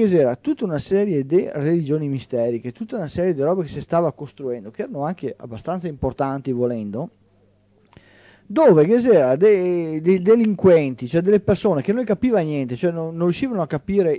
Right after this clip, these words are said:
i, i messaggi esoterici che davano, e le si costruiva loro uno schema, e si costruiva loro un, um, un Vangelo, tipo Marco, Matteo, insomma Luca,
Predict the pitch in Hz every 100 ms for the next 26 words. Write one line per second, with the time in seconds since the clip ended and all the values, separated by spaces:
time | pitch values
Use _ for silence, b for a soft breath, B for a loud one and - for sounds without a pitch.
0 | - 156 147 165 143 165 165 151 139 139
1 | 151 165 175 147 143 139 127 113 120 113
2 | 107 104 b b b b b b _ _
3 | _ _ _ _ _ _ 247 285 - 302
4 | 311 262 294 208 175 208 240 147 139 143
5 | 214 240 185 - 165 123 120 180 - -
6 | 196 269 247 226 190 143 143 117 180 185
7 | 165 147 135 123 113 104 _ _ _ _
8 | _ _ _ 180 208 208 143 120 143 240
9 | 180 180 156 143 123 104 202 180 143 123
10 | - 127 185 143 131 151 127 123 165 151